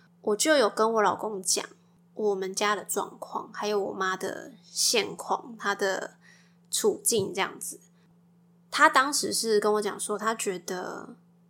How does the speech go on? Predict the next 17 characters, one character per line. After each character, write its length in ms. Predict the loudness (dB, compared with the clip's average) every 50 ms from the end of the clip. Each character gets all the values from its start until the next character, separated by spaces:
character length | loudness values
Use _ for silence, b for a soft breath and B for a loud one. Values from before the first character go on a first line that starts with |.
| _ _ _
很 180 | -6 -2 2
失 680 | 4 6 6 6 4 2 0 -2 -2 -2 -2 -2 -4 0 4
望， 360 | 4 4 4 4 -2 -14 -18 -20 b b b b b b b b b b b b b b
觉 140 | -6 -4 -2
得 120 | -2 -2
说 220 | -2 0 0 2 4
，“为 140 | 4 4
什 120 | 2 2 -2
么 180 | -2 -4 -6
你 340 | -8 -8 -8 -8 -10 -12 -16 _ _ _ _ _ _ _
到 140 | 4 4 4
现 200 | 4 0 0 0
在 120 | 0 -2
才 120 | -2 -4 -6
跟 180 | -4 -4 -4
我 100 | -4 -4
讲？” 260 | -4 -4 -4 -4 -4